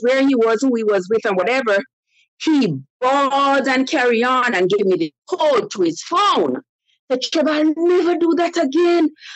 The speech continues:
I will never." Give me the code for his phone. If anybody has ever been with narcissistic people, they always feel like they have to have control of every situation. So now that I have discovered what he has been doing,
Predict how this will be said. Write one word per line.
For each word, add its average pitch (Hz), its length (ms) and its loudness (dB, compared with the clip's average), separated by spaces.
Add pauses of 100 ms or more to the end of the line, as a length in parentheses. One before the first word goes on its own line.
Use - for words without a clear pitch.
(100)
I 320 180 0
will 330 320 2
never." 320 320 2
Give 196 140 0
me 190 80 2
the 214 100 0
code 208 260 0
for 208 180 0
his 190 160 -2
phone. 151 240 -2 (260)
If 202 180 -4
anybody 349 420 0
has 285 120 0
ever 285 240 2
been 262 240 2
with 240 200 2 (560)
narcissistic - 920 -6
people, 202 480 -2 (680)
they 339 300 0 (120)
always 330 440 0
feel 277 260 0
like 240 200 -2
they 262 500 2 (140)
have 262 160 -6 (400)
to 247 140 -8 (100)
have 226 220 -2 (600)
control 269 560 0
of - 160 -4
every 226 180 0
situation. 165 760 -2 (260)
So 202 100 -2
now 254 280 2
that 359 160 0
I 359 40 0
have 285 160 -2
discovered 208 540 0
what 220 240 0
he 311 100 0
has 285 140 0
been 285 220 0
doing, 185 400 0